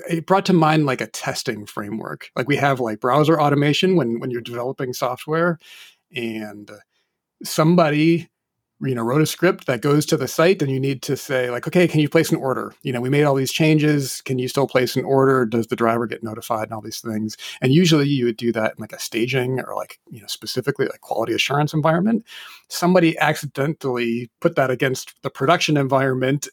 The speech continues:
<laughs> and used a corporate card. And so all these McDonald's charges are going to some corporate vacuum getting write-offs. We'll have to see if it stands out. And they were, they were saying it's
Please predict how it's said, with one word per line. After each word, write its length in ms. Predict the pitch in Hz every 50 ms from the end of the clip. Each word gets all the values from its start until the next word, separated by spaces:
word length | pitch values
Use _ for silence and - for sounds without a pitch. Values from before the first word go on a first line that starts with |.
| _ 185
<laughs> 120 | - -
and 260 | 202 175 156 151 135
used 200 | 135 165 170 165
a 60 | -
corporate 420 | - - 180 175 185 180 165 165 -
card. 400 | - 180 165 151 156 165 165 170
And 100 | 165 151
so 120 | - 160 143
all 80 | 143
these 180 | 151 147 143 135
McDonald's 480 | 135 127 - - 151 151 151 139 135
charges 420 | - - 139 135 127 127 147 139 131
are 120 | 131 120
going 240 | 113 - 135 131 131
to 80 | - -
some 260 | - 127 123 117 113 _ _ _ -
corporate 380 | - - 143 135 - 131 120 113
vacuum 400 | 120 120 123 - - 127 120 131
getting 180 | 127 117 113 117
write-offs. 500 | 123 127 127 123 107 - 120 - - - - _ _
We'll 140 | 135 131 131
have 160 | 131 143 139 -
to 60 | 131
see 220 | - - 139 123 117
if 120 | 117 107
it 100 | 120 117
stands 320 | - - 139 117 110 107 113
out. 80 | 117 127
And 80 | 139
they 60 | 160
were, 120 | 160 156 143
they 140 | 127 - 143
were 80 | 143 151
saying 260 | 147 - 202 180 165
it's 160 | 139 - -